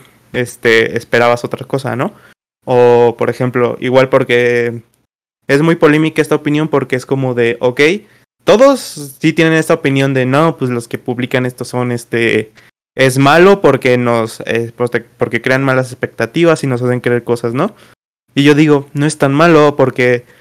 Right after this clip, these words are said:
quieras o no, por ejemplo, ya te informaste que, por ejemplo, en un futuro puede salir tal juego o tal serie o tal proyecto de lo que sea. Y es como de, ¿y si pasa? Bueno,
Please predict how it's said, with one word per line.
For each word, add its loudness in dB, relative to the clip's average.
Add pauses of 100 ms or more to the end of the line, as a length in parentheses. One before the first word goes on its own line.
(220)
quieras 2
o 2
no, 2
por 2
ejemplo, 0
ya 4
te -2
informaste 0
que, -2
por 0
ejemplo, -2
en 0
un 0
futuro -2
puede 6
salir 0
tal 4
juego 0 (300)
o 4
tal 2
serie 2
o 2
tal 0
proyecto 0
de 0
lo -2
que -8
sea. 0 (1120)
Y 2
es 2
como 2
de, 0
¿y -4
si -6
pasa? 0 (420)
Bueno, 0